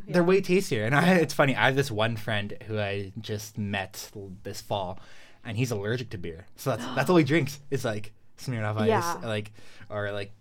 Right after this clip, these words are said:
Speaker 1: Twisted Tea or stuff like that, which is
Speaker 2: Mm-hmm.
Speaker 1: so good. And that stuff's, like, like, I'm not afraid, I'm not afraid, I've never been afraid to, uh,
Speaker 2: Mm-hmm.
Speaker 1: drink,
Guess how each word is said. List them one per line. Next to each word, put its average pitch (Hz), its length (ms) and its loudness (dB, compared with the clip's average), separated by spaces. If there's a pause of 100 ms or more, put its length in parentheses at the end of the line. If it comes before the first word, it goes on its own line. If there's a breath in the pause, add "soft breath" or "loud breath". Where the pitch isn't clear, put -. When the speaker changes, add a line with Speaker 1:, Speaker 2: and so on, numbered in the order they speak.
Speaker 1:
Twisted 113 340 -6
Tea 104 240 -6
or 104 80 -6
stuff 104 240 -6
like 107 120 -4
that, 101 200 0
which 101 140 2
is 135 80 4
Speaker 2:
Mm-hmm. - 80 -6
Speaker 1:
so 117 160 2
good. 95 260 -4 (380 loud breath)
And 160 100 0
that 160 180 6
stuff's, 202 300 2
like, 180 220 0 (680 soft breath)
like, 123 140 -6
I'm 127 140 2
not 156 160 6
afraid, 123 360 0
I'm 139 100 0
not 190 120 6
afraid, 131 320 0
I've 113 140 -4
never 160 180 0
been 120 160 0
afraid 98 440 -6
to, 101 200 -6
uh, 82 140 -10
Speaker 2:
Mm-hmm. 202 280 -6
Speaker 1:
drink, 113 380 -2